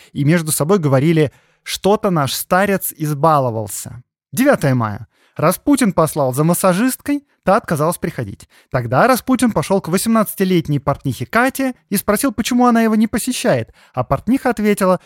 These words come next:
что у нее нет подходящей одежды. Ну и Распутин сказал не стесняться, приходить к нему, он даст пятьдесят рублей на платье. <laughs> В общем, я вас дальше не буду утомлять. Думаю, вы примерно поняли, как он живет.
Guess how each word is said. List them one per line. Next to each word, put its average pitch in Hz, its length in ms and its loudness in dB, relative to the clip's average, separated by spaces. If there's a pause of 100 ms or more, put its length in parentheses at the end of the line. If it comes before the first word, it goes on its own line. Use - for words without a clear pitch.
(100)
что - 220 -8
у 127 60 0
нее 139 200 2
нет 180 280 2
подходящей 147 580 -4
одежды. 131 420 -4 (300)
Ну 330 120 -2
и 320 40 0
Распутин 269 400 -4
сказал 214 320 -2
не 220 180 2
стесняться, 214 680 -2
приходить 123 420 -6
к - 60 -12
нему, 220 360 0
он 185 260 0
даст 160 280 0
пятьдесят 214 340 -4
рублей 127 220 -4
на 117 100 -2
платье. - 440 -14
<laughs> - 1300 -20
В 147 100 -2
общем, 151 280 -2
я 139 140 -2
вас 139 120 0
дальше 127 280 -4
не 131 80 -2
буду 202 220 0
утомлять. 151 520 0
Думаю, 143 360 0
вы 156 180 0
примерно 127 540 -4
поняли, 139 340 -2
как 120 240 -8
он 113 140 -6
живет. 101 260 -10